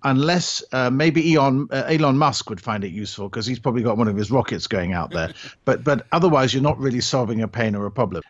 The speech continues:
Speaker 1: And by ad-, addressing a large market, obviously you give yourself the upside potential. So try to avoid addressing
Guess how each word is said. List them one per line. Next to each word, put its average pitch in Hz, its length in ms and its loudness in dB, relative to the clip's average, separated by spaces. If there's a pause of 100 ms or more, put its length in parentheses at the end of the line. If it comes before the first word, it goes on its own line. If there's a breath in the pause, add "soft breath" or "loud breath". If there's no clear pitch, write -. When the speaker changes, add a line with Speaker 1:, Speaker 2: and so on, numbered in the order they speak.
(100)
Speaker 1:
And 139 300 0 (140)
by 147 180 2
ad-, 123 160 -4 (260)
addressing 156 560 0
a 147 60 0
large 135 340 0
market, 147 420 0
obviously 117 380 -8
you 117 140 -2
give 117 200 -4
yourself 113 420 0
the 120 120 2
upside 107 420 0
potential. 113 460 -2
So 123 240 0
try 175 380 2
to 151 200 0
avoid 131 640 0
addressing 135 680 -2